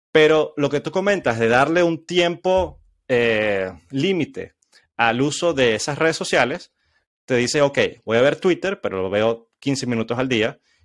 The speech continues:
y luego voy a escuchar un podcast, o luego voy a leer un libro, o luego voy a tener una conversación, eh, con mis amigos sobre esto", ¿sabes? Y eso podría ser un contrapeso, ¿no? No creo que Twitter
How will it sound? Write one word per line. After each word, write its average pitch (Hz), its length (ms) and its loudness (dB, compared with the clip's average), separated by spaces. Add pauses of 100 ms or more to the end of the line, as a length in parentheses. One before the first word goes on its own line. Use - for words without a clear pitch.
y 131 80 -6
luego 123 320 2
voy 131 180 4
a 120 200 4
escuchar 117 320 -4
un 110 100 -4
podcast, - 520 -4
o 95 100 -14
luego 113 280 0
voy 113 220 2
a 113 180 2
leer 95 280 -2
un 107 100 -2
libro, 107 460 -4 (400)
o 104 120 -10
luego 110 360 -2
voy 113 180 2
a 113 100 0
tener 110 300 -2
una 117 180 0
conversación, 113 880 -4 (280)
eh, 98 360 -4
con 101 160 -6
mis 98 120 -8
amigos 113 380 0
sobre 101 240 -2
esto", - 340 -6
¿sabes? 151 440 0
Y 104 260 -6 (420)
eso 131 300 -2
podría 180 280 2
ser 190 160 -2
un 185 80 -6
contrapeso, 123 560 -4
¿no? 117 200 -10 (260)
No 131 340 -2
creo 190 240 2
que 165 340 -2 (240)
Twitter 165 440 -2